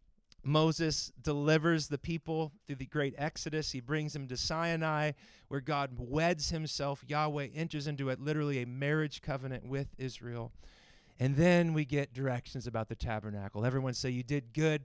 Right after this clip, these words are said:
Three and a half, four minutes was better than twenty. So that's sort of the storyline. I left out huge parts, massive parts, so read it yourself. That's Genesis basically through Exodus.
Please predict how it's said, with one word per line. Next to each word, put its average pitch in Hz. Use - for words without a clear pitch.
Three 175
and 170
a 151
half, 147
four 147
minutes 135
was 123
better 131
than 123
twenty. 117
So 160
that's 226
sort 285
of 262
the 220
storyline. 196
I 156
left 180
out 175
huge 202
parts, 147
massive 165
parts, 139
so 165
read 170
it 165
yourself. -
That's -
Genesis 143
basically 156
through 160
Exodus. 139